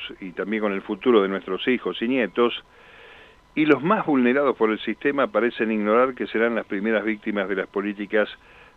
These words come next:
de esa derecha extrema que la acompaña o la que están acompañando. Eh, esto parece que no, no nos queda claro,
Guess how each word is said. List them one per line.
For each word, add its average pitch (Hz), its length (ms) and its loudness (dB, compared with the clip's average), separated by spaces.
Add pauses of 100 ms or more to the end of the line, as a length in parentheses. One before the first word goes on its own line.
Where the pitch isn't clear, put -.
de 110 120 0
esa 113 180 2
derecha 101 340 2
extrema 104 380 0
que 90 100 -2
la 92 80 2
acompaña 87 640 -10
o 90 200 -6
la 95 120 -8
que - 100 -12
están 104 180 0
acompañando. 87 720 -6 (840)
Eh, 101 380 2 (380)
esto 147 220 0
parece 127 360 0
que 117 100 2
no, 107 480 2 (380)
no 127 160 4
nos 123 200 4
queda 107 300 6
claro, 101 540 4